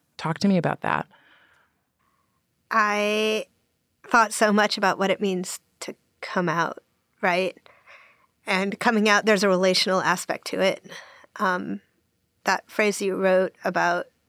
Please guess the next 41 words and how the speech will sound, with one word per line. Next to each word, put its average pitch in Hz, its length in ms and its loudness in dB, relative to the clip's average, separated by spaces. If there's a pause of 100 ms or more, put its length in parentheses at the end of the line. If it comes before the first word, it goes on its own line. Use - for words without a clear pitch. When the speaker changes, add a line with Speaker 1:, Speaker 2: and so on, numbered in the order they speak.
(240)
Speaker 2:
that 185 160 0
my, 185 320 -2
my 196 160 0
sister, 185 400 -4
her 180 120 -2
question, 180 720 -4
"Can 196 160 -2
I 190 120 2
know 185 160 0
you 175 460 -2
and 185 180 -2
also 175 280 0
be 175 160 -6
me?" 170 440 -6 (960)
In 233 80 0
some 269 200 2
ways, 311 240 4
I 277 80 2
think 247 220 0
all 190 160 4
people 233 420 0
ask - 360 2
that 254 400 2
of 190 600 -4 (220)
their 202 160 0
family 202 340 0
members 220 380 -2
constantly 240 800 -2
in 208 140 0
little 190 240 -2
and 196 160 0
big 185 180 -2
ways, 185 380 0
that 185 100 0
it's 175 160 -4
the 190 160 -6
animating 190 480 -2
question 196 480 -4
to 180 80 -4
family 175 440 -6
systems. - 720 -8